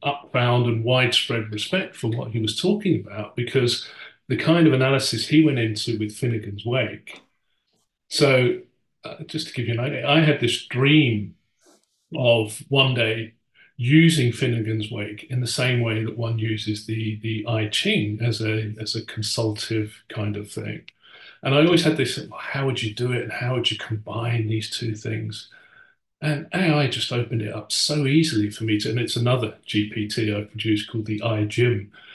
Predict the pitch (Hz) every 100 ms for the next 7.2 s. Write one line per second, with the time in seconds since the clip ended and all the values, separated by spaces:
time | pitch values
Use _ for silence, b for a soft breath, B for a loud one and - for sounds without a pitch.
0 | B B B - 120 117 117 113 110 -
1 | - 123 117 - 113 - 143 143 - -
2 | 120 113 123 117 117 113 113 110 107 -
3 | 110 - 107 104 - - - 107 107 101
4 | - 160 120 107 107 B B B B _
5 | - 123 117 110 110 110 107 - 127 123
6 | 123 120 - 127 120 107 120 113 117 110
7 | 110 104